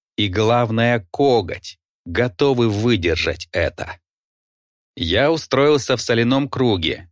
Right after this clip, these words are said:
пока ворон задумчиво, чуть склонив голову на бок, а когти на его ногах нервно переступили, оставляя следы на каменной кладке,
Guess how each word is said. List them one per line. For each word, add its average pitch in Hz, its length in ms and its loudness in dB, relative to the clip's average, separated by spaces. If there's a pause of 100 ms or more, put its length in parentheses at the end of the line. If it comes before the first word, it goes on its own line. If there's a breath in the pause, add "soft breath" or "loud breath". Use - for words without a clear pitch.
(140)
пока 85 300 -2
ворон 104 440 2
задумчиво, 85 920 0
чуть 95 260 -2
склонив 101 480 -2
голову 101 480 2
на 110 280 0
бок, 110 280 -4 (120)
а 90 160 -2
когти 92 380 -2
на 92 120 0
его 92 220 2
ногах 90 460 -2
нервно 92 500 -2
переступили, 98 840 -2 (100)
оставляя 98 680 0
следы 98 380 -2
на 87 160 -2
каменной 85 440 -2
кладке, 117 600 -2